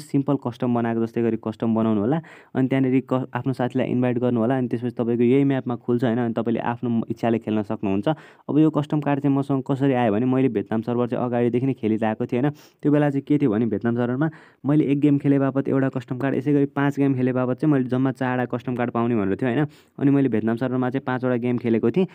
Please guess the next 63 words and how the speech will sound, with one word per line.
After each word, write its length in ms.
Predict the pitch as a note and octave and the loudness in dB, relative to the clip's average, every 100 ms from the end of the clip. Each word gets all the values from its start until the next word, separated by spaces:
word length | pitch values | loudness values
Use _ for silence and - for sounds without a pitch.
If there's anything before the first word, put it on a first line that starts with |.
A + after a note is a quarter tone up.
| - - | -16 -4
र 60 | B2+ | 2
मैले 240 | B2+ B2 B2 | 4 4 2
चाहिँ 200 | B2+ B2 | 0 -2
यो 40 | |
चारवटा 320 | B2 A#2+ A#2 | -2 -2 -4
कस्टम 200 | A#2 - | -6 -8
कार्ड 160 | B2 B2 | -6 -4
पाएको 220 | G2+ F#2+ G2+ | -6 -6 -2
थिएँ। 120 | C#3+ | 0
र 40 | |
अब 240 | D#3+ E3 E3 | 2 0 0
तपाईँहरू 300 | D#3+ B2+ G#2+ | 2 2 4
इन्डियन 280 | C3+ D3+ C#3+ | 4 4 4
सर्भरमा 380 | D3 D3 C#3+ | 2 2 2
चाहिँ 140 | C#3+ D3 | 0 -2
फ्री 140 | C3+ | -4
फायर 220 | C3+ C#3 C#3 | -4 -2 0
म्याक्स 260 | C#3 C#3 - | -2 -4 0
कुरेर 240 | C#3 C3+ | 0 2
बस्नु 320 | C3+ B2 C3 A2+ | 0 -2 0 0
भएको 200 | F#2+ G#2+ | 0 -2
छ 40 | G#2 | 0
भने 160 | B2 | 0
इन्डियन 200 | C3+ C#3+ | 2 2
सर्भरमा 300 | C3+ C3+ C3+ | 2 0 -2
पनि 140 | C3+ C#3+ | 0 -2
फ्री 100 | C3+ | 0
फायर 240 | B2 C3 B2+ | -2 -2 -2
म्याक्स 300 | B2 C3 A2 | -2 -4 -2
आइसकेपछि 360 | B2+ B2 A#2+ | 0 0 0
यो 80 | B2+ | -2
क्राफ्टल्यान्ड 400 | B2 B2+ B2+ B2 | -2 -6 -2 -2
मोड 140 | B2 A#2+ | 0 2
पनि 160 | C#3 | 0
आउँछ, 240 | F#2+ A#2 A#2 | 2 0 0
होइन? 220 | G#2+ D3 - - - | 0 0 -4 -12 0
अनि 100 | D3 | 2
त्यो 100 | D3+ | 2
क्राफ्टल्यान्ड 420 | D3 D3 D#3 D3+ | 0 0 2 4
मोड 160 | D3 C#3 | 4 2
स्टार्ट 220 | - C3+ | 0 0
भइसकेपछि 380 | G2+ F#2+ A#2 C3 | 0 0 0 0
गरिनाले 420 | C3 C3 B2+ B2+ | 0 0 0 -2
तपाईँहरूको 420 | A#2+ B2 A#2 F#2+ G#2 | -2 0 0 0 0
लागि 180 | A2+ A#2+ | 0 -2
यस्तै 160 | B2+ | -2
म्याच 340 | A#2+ A#2 B2 B2 | -2 0 -2 -2
मेकिङ 300 | B2 B2+ C3 | -2 0 0
के 140 | C3 | 0
के 100 | B2+ | 0
भनेर 200 | A2 F#2+ G2+ | 0 0 0
एउटा 120 | G#2+ | 2
मिसन्सहरू 480 | A#2 C3 A#2 F#2+ G2 | 2 0 -2 -2 -2
राखेको 320 | A2+ A2+ G#2+ | -2 -2 -2
हुन्छ। 200 | A2 C#3+ | -2 -2
त्यो 120 | C3+ | 0
मिसन 260 | B2+ C3+ A#2 | -2 -2 -2
इजिली 260 | B2+ C#3 C3+ | 2 2 2
कम्प्लिट 260 | B2+ A#2+ A#2 | 0 0 0
गरेर 220 | B2 C#3 | 0 0
तपाईँले 240 | B2 A#2+ | 0 0
चाहिँ 120 | A2+ | 0
त्यो 80 | B2 | -2